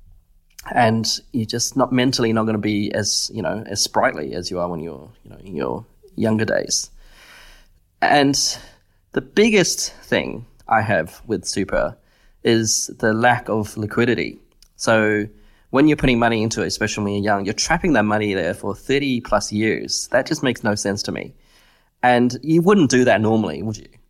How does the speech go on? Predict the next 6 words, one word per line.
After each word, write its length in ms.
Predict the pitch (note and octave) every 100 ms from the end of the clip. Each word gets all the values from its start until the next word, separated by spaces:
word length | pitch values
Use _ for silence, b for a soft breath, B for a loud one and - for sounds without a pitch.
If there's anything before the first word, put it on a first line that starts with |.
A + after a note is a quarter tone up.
| _ _ _
Like, 380 | A2 G2 - - -
if 160 | A#2
I 80 | B2+
said, 460 | - - A#2+ A2+ - b b b b _ _ -
"I 200 | A#2+ C3
will, 560 | C#3 C3+ B2 A#2+ A#2+